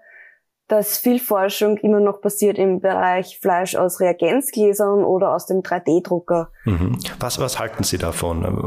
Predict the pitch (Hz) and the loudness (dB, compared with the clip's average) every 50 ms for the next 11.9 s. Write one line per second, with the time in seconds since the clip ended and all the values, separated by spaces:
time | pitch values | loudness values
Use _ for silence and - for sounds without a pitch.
0 | - - 113 117 104 - 123 123 - 117 - 117 110 - 107 104 - - 117 110 | -6 -4 -4 -4 -2 -4 -4 -4 -4 -6 -4 -4 -2 -2 -2 -2 -2 -2 -2 -2
1 | 101 104 101 98 95 - - 120 110 - - - 101 107 104 101 107 98 104 98 | -2 -2 -2 -2 -2 -2 -2 -4 -4 -4 -4 -4 -2 -2 0 0 0 0 0 -2
2 | 98 - - - 95 - - - - - 90 85 - 82 - - 76 78 78 - | -4 -4 -6 -6 -4 -2 -2 -2 -2 -2 -2 -2 -2 -2 -2 -2 -4 -4 -4 -6
3 | - 101 98 98 95 104 104 95 92 - - 95 - - 117 120 104 87 - - | -4 -4 -2 -2 0 0 0 -2 -4 -4 -4 -6 -4 -4 -2 -2 -2 -4 -4 -6
4 | - - - - - - - - - - - _ _ _ _ _ _ - 214 220 | -10 -14 -16 -16 -16 -18 -20 -20 -20 -20 -20 _ _ _ _ _ _ -4 -2 0
5 | 240 240 214 208 190 170 196 208 202 - - - 226 254 277 302 302 - - - | 0 0 0 0 0 0 0 0 -2 -2 -2 2 4 4 4 4 2 0 -6 -10
6 | - _ _ - - - 220 208 - 262 277 285 269 247 220 226 254 277 269 - | -10 _ _ -6 -2 -2 -2 0 2 2 2 4 2 2 0 2 0 0 2 2
7 | 254 220 - - - 208 - - - 220 220 233 233 - - - _ _ _ _ | 0 0 0 -2 -6 -4 -2 0 0 2 2 2 0 -2 -4 -10 _ _ _ _
8 | _ _ _ - - 220 202 202 185 185 180 - - 269 330 427 392 - - - | _ _ _ -8 -2 0 2 2 2 0 0 0 0 0 0 0 -2 -4 -12 -16
9 | - - _ - - 202 208 208 - 226 226 247 320 427 - - - - - - | -16 -18 _ -4 -2 -2 -2 -2 -2 -2 0 0 -2 -4 -6 -12 -20 -20 -20 -20
10 | - _ _ _ - 208 214 202 190 208 220 233 240 233 214 214 208 - - - | -20 _ _ _ 0 2 2 2 2 2 2 0 0 0 0 -2 -2 -4 -2 0
11 | 226 220 226 226 208 - - - 202 202 202 202 202 196 185 123 - | 2 2 2 2 0 0 0 2 2 4 4 4 4 4 4 2 0